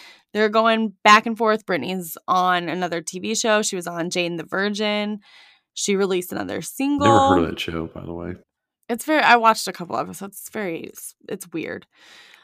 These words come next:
Speaker 1: Um,
Speaker 2: I find the name offensive.
Speaker 1: Well, she was pregnant, but a virgin, so it was,
Speaker 2: <laughs>
Speaker 1: like, a whole thing. I don't know.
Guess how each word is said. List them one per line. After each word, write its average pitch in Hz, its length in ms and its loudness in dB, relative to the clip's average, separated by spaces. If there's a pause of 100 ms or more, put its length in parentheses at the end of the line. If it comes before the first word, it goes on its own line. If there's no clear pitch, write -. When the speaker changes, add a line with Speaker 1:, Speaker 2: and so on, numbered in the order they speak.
(240)
Speaker 1:
Um, 220 400 8
Speaker 2:
I - 20 6
find 127 200 10
the 110 60 10
name 98 260 8
offensive. 87 600 0 (720)
Speaker 1:
Well, 202 240 6
she 240 240 0
was 208 120 -4
pregnant, 220 840 2
but 214 100 0
a 196 60 0
virgin, 185 500 2
so 151 280 2
it 165 60 0
was, 190 100 -6
Speaker 2:
<laughs> - 40 -10
Speaker 1:
like, 185 160 -2
a 175 120 -4
whole 180 260 -2
thing. - 720 -12 (360)
I - 120 -10
don't - 160 -10
know. - 160 -12